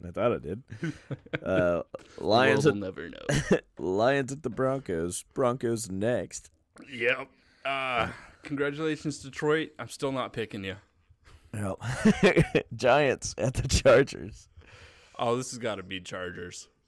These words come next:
Speaker 1: Yeah. I, I will say this. I think the line is high. Like, it's a ten point five line. And the Giants have played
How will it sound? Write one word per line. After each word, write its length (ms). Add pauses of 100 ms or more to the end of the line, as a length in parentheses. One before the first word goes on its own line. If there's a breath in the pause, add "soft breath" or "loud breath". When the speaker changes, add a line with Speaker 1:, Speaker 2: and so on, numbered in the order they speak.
(480)
Speaker 1:
Yeah. 160 (100)
I, 360
I 140
will 180
say 240
this. 160
I 80
think 240
the 100
line 420
is 200
high. 400 (160)
Like, 260 (100)
it's 200
a 160 (120)
ten 240
point 300
five 340
line. 460 (440 loud breath)
And 420
the 100
Giants 480
have 140
played 300